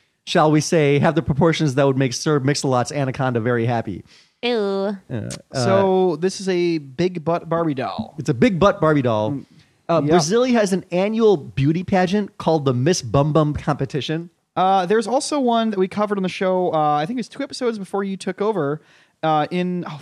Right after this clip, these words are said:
Speaker 3: fuck, I think it was Ni-, Nigeria, uh, it was s-, or Ghana, it was an African country called the Miss Bim Bim Competition,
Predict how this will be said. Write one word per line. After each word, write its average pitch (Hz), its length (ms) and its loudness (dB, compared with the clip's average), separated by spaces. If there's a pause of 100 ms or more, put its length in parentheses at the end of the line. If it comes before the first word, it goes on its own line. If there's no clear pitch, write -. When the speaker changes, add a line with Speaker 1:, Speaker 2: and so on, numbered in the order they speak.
Speaker 3:
fuck, 170 160 -6
I 160 60 -8
think 226 100 -8
it 311 40 -6
was 262 100 -10
Ni-, 202 180 -6
Nigeria, 180 840 -4
uh, 151 60 -6
it 147 80 -4
was 151 140 -8
s-, - 380 -16 (120)
or 135 480 -18
Ghana, 175 280 -2
it 160 80 -4
was 156 120 -2
an 156 60 -2
African 190 360 -6
country 160 360 -6
called 147 180 -6
the 151 60 -4
Miss 160 180 -4
Bim 262 320 -4
Bim 151 300 0
Competition, 131 720 -6